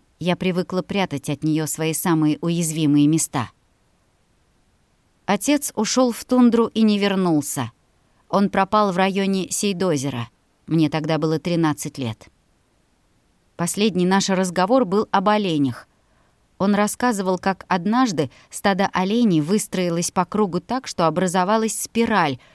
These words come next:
которая непрерывно вращалась по часовой стрелке. «Самых слабых они гонят в середину, чтобы их не тронули охотники.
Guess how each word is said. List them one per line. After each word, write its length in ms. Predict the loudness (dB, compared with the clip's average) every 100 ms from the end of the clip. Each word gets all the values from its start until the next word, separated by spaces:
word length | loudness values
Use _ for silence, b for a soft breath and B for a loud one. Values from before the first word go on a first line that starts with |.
| b
которая 420 | -8 -2 0 0
непрерывно 640 | 0 -2 0 0 0 0 0
вращалась 580 | 0 -2 -2 -2 -4 -6
по 80 |
часовой 460 | -8 -4 -2 0 0
стрелке. 640 | -2 -4 -4 -4 -8 -12 -12 _ _ _ _ _ _ _ _ _ _ _ _
«Самых 420 | -4 0 0 0
слабых 500 | -2 0 0 0 0
они 220 | 0 0 0
гонят 380 | 0 2 0
в 40 | -2
середину, 600 | -2 0 0 0 0 0
чтобы 320 | 0 2 2
их 160 | 0 0
не 140 | 0
тронули 400 | 2 0 2 2
охотники. 800 | 2 0 -4 -2 -4 -4 -10